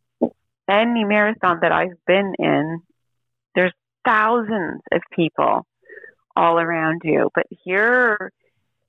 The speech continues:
you really felt this sense of, like, I don't wanna say competition, but, yeah, you, you really felt what you were going to be doing there.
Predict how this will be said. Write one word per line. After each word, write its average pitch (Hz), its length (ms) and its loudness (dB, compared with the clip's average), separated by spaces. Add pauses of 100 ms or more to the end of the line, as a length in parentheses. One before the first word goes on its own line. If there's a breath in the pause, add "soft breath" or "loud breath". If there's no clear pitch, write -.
(120)
you 185 220 -4
really 185 420 2 (140)
felt - 320 2
this 180 120 0 (220)
sense 175 220 0
of, 147 420 0 (240)
like, 165 220 2 (1400 loud breath)
I - 80 0
don't 233 100 2
wanna 294 160 0 (100)
say 240 140 0
competition, 196 720 -2
but, - 140 2 (280)
yeah, 160 240 2
you, 196 320 -2
you 202 120 -2
really 208 420 0 (1040 loud breath)
felt - 280 2 (1400)
what 175 500 0
you 180 160 -6
were 175 140 2
going 170 460 0
to 185 80 -14
be 160 180 -8
doing 139 360 2
there. 117 360 0